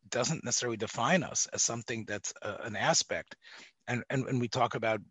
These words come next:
being beyond it and, and observing it.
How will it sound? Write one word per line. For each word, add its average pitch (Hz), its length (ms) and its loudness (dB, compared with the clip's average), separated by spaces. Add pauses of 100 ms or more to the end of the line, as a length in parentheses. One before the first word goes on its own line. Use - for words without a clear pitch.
(160)
being 113 280 0
beyond 120 600 0
it 123 260 -6 (100)
and, 101 360 -2 (320)
and 101 100 -6
observing 127 540 4
it. 131 240 -2